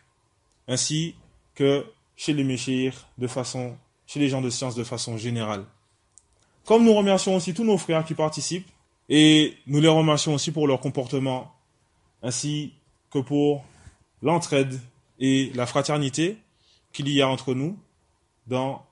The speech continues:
ce lieu béni, incha'Allah ta'ala. Et ensuite, comme vous le savez, on va commencer aujourd'hui, on va voir aujourd'hui un des chapitres cités dans le recueil de l'imam al-Bukhari, As-Sahih,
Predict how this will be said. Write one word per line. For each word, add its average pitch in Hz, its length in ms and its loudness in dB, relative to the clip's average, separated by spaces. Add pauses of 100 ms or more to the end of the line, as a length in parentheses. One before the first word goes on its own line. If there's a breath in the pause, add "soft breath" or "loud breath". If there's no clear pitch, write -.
(360)
ce - 160 -6
lieu 131 340 0
béni, 127 420 -2
incha'Allah 120 560 -4
ta'ala. 101 520 -8 (400 loud breath)
Et 170 80 6
ensuite, 175 260 4
comme 233 160 8
vous 233 120 2
le 202 100 10
savez, 196 240 4
on 240 60 6
va 185 120 4
commencer 180 340 0
aujourd'hui, 165 600 0 (640 loud breath)
on 135 100 0
va 143 140 4
voir 202 260 4
aujourd'hui 156 500 -2 (840)
un 190 200 4
des 170 140 6
chapitres 170 540 -2 (480)
cités 160 480 0 (240)
dans 131 120 -2
le 135 100 2
recueil 139 320 2
de 131 60 -2
l'imam 123 240 -4
al-Bukhari, 123 440 -4
As-Sahih, 170 420 -4